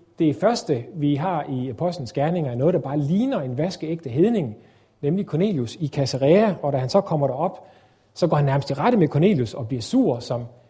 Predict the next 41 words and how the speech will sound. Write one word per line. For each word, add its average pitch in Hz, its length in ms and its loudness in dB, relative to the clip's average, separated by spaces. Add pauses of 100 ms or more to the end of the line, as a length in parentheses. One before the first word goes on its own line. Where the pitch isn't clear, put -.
(220)
jo 131 80 -2
er 120 40 0
den 160 160 0
her 160 160 0
mand, 160 340 0
der 123 180 -4
gerne 147 240 -2
vil 143 100 -2
på 156 100 -10
alfakursus 160 680 -4
eller 120 180 -4
noget, 151 200 -4
der 170 60 -2
ligner, 190 340 -2
og, 123 260 -8 (300)
og 123 80 0
lære 202 180 6
Jesus 190 260 0
at 143 60 -2
kende, 226 280 6
og 175 60 2
så 180 100 2
siger 202 160 0
han, 151 100 0
"Ved 285 140 6
du 208 120 2
ikke, 233 320 6
at 156 120 -2
det 180 60 6
ikke 220 140 2
er 196 40 -2
tilladt 196 400 -2 (400)
for 151 200 0
en 151 80 0
jøde 190 460 4
at 135 160 -2 (260)
være 143 180 -2
sammen 170 440 -2
med 143 220 4 (100)
en 139 200 -2 (160)
ikke-jøde?" 113 600 2